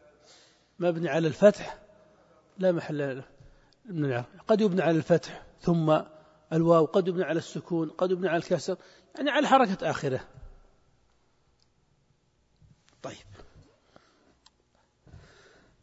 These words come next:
فالقسم الأول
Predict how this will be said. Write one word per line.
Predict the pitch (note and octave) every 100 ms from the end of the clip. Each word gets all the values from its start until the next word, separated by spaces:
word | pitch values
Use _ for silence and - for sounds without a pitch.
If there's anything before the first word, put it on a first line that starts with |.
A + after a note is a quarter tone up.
| _ _ _ _ _ _ _ _ _ _ _ _ _
فالقسم | _ - D#3 C3+ D3 - B3 G#3
الأول | G#3 F3+ G3+ G3+ A3